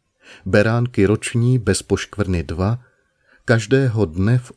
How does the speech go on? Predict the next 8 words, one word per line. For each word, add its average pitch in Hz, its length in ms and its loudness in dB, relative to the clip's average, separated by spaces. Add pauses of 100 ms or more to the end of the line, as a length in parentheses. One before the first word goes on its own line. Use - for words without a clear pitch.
oběť 101 380 0
zápalnou 117 680 0
ustavičně. 76 960 -6 (1080)
Beránka 123 540 2
jednoho 123 540 2
obětovati 113 720 0
budeš 120 400 -2
ráno 92 600 0